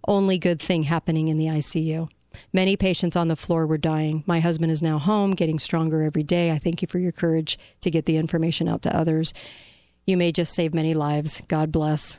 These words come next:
and Godspeed. It's nice, isn't it? Um, here's another one. Just wanna say thank you for putting out the covid video. Same exact situation happened to us, and right off the bat,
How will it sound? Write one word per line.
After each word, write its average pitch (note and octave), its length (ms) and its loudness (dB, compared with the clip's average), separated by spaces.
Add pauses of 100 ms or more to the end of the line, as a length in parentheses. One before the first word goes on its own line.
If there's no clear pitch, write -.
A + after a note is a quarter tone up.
and D#3 160 -2
Godspeed. D#3 800 -4 (1300)
It's - 120 -4
nice, E3+ 300 0
isn't D#3+ 220 0
it? - 120 -6 (300)
Um, E3 480 2 (580)
here's F3+ 200 2
another E3+ 280 0
one. D#3+ 340 0 (1600)
Just - 180 2
wanna G#3 160 2
say G3 160 2
thank F#3+ 260 0
you G3+ 80 0
for F3+ 120 -2
putting F#3 260 0
out F3 140 0
the E3+ 80 -2
covid D#3+ 340 -2
video. E3+ 400 2
Same E3+ 240 0
exact D#3+ 300 -2
situation E3 540 0
happened E3 260 0
to E3 120 -2
us, D#3+ 240 0
and D#3+ 80 -2
right D#3+ 200 0
off D#3 180 -2
the D#3 80 -2
bat, D#3+ 400 0